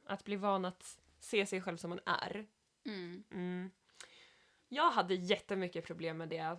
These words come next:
Speaker 1: förut, ska jag vara ärlig och säga. Jag kunde inte gå ut utan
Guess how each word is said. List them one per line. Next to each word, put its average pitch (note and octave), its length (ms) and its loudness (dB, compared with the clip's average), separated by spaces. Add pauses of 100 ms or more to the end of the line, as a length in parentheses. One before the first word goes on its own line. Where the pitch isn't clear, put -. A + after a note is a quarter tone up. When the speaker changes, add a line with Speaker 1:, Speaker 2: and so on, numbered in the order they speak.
Speaker 1:
förut, D#3+ 420 -2
ska - 180 -4
jag E3+ 80 0
vara D#3+ 300 -4 (240)
ärlig D#3+ 520 -4 (120)
och E3+ 120 -6
säga. E3 560 0
Jag F#3 220 0
kunde G3+ 360 -2
inte E3+ 1000 2 (120)
gå F3 160 -4
ut E3+ 280 -6
utan D#3 580 -8